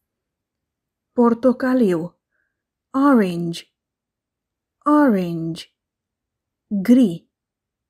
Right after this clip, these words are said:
Gray. Gray. Auriu. Golden. Golden. Ciocolatiu.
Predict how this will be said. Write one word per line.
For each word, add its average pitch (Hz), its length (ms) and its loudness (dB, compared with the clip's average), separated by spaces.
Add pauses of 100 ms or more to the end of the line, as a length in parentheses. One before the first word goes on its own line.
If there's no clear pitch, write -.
(360)
Gray. 196 720 0 (1200)
Gray. 190 840 0 (2500)
Auriu. 233 800 0 (1000)
Golden. 208 840 0 (1400)
Golden. 208 920 0 (1200)
Ciocolatiu. 240 1300 -2